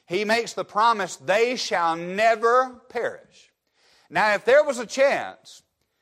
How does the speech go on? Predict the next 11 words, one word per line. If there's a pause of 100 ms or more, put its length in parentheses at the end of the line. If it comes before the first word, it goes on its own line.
(220)
that
his
children,
his
bride,
his
sheep,
as
we
find
in